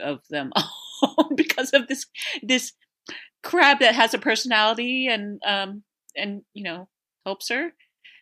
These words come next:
Uh, I don't, I, I really,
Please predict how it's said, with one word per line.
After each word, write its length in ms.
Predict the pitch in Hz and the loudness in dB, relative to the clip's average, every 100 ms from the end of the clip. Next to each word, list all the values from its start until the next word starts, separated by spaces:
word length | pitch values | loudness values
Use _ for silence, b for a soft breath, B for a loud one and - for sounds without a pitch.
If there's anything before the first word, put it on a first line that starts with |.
| _ - | _ 6
Uh, 540 | 208 196 190 180 170 - _ _ _ _ _ _ _ _ _ _ _ - | 8 10 8 6 2 -6 _ _ _ _ _ _ _ _ _ _ _ 4
I 100 | 196 | 6
don't, 160 | 156 - - B B - | 6 0 -2 B B 4
I, 360 | 196 196 180 - _ - | 8 8 6 0 _ 4
I 120 | 214 | 4
really, 300 | 208 214 | 6 4